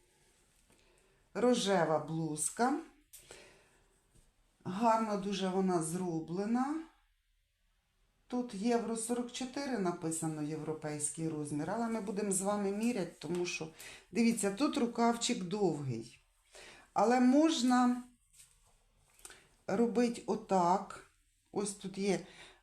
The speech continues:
е, підстібать, бачите? Ось такі, такі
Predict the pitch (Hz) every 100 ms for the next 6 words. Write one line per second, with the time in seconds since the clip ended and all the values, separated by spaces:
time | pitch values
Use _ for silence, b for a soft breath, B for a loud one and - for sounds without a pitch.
0 | - 175 170 165 208 - - - 175 156
1 | 156 185 - - 202 233 - - 160 160
2 | - - 185 185 - 165 - _ _ -
3 | 196 - 185 165